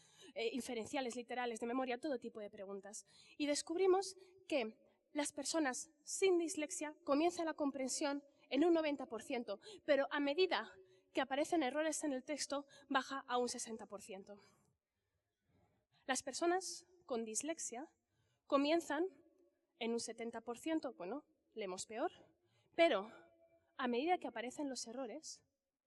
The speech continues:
la comprensión se mantiene en un setenta por ciento. Entonces, entonces, ¿qué pasa?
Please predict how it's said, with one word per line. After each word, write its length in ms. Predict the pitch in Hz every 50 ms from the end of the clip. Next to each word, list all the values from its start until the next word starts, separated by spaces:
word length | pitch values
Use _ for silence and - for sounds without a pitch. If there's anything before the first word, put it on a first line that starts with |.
| _ _ _ _ _ _ _ _ _ _ _ _ _ _ _ _ _ -
la 180 | - 262 240 233
comprensión 840 | - 240 240 226 - 233 226 220 214 - 311 285 240 240 269 269 _ _ _ _ _ _
se 180 | - - - 254
mantiene 500 | 226 220 214 214 240 233 220 220 220 233 _ _ _ _ -
en 140 | - 226 226
un 60 | 214
setenta 400 | - 233 208 - 202 196 190 190
por 160 | - 190 190
ciento. 280 | - - 196 208 - _ _ _ _ _ _ _ _ _ _ _ _ _ _ _ _ -
Entonces, 760 | - 240 240 - - - - 320 311 - 370 403 480 - - - _ _ _ _ _ -
entonces, 460 | 277 - - - 262 - 262 247 -
¿qué 120 | - 233 202
pasa? 420 | - 453 480 - - 311 202 -